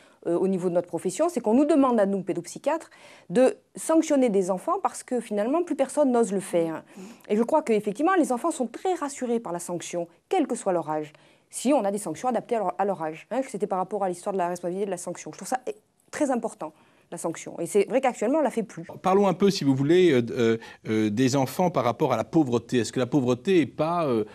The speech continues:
Speaker 2: euh, une des, des grandes causes, finalement, euh, euh, de non-application des, des droits de l'enfant ? Euh, Maître Millet ?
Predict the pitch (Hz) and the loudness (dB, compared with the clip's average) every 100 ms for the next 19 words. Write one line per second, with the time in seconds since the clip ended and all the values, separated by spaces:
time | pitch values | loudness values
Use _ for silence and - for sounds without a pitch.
0 | - 120 117 127 143 127 123 113 104 120 | -12 -4 0 2 2 4 4 4 0 -2
1 | 110 131 131 127 175 170 - 123 117 120 | 0 0 0 2 2 2 0 0 2 2
2 | 143 151 127 107 104 - - 117 107 113 | 2 0 0 -2 -4 -16 -8 -4 0 2
3 | 113 147 151 127 127 127 123 - 165 160 | 4 4 2 -2 -4 -2 -2 -2 -4 0
4 | 120 107 113 110 113 117 107 135 156 185 | 0 2 0 0 0 -2 -4 -6 -6 -6
5 | 131 98 110 135 139 123 113 104 104 | -6 -6 -4 -4 0 2 2 0 -6